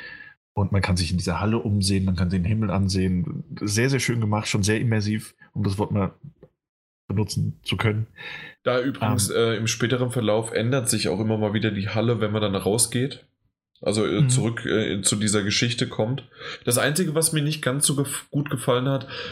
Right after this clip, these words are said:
Speaker 2: ähm, man sieht wirklich auf den Seiten links und rechts, ähm, wie sich die, ähm, ja, wie sozusagen, ähm, wie die Geschichte sich auch bewegt und vorgeführt wird, während man diesen,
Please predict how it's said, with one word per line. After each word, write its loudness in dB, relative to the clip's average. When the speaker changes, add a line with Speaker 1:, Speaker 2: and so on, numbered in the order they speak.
Speaker 2:
ähm, 2
man 0
sieht 0
wirklich 0
auf 2
den 0
Seiten 0
links 0
und -2
rechts, 0
ähm, -2
wie 0
sich 2
die, 2
ähm, -2
ja, 0
wie 0
sozusagen, 0
ähm, -2
wie 2
die 0
Geschichte 0
sich 0
auch 0
bewegt -2
und -4
vorgeführt 0
wird, -2
während 0
man 0
diesen, 0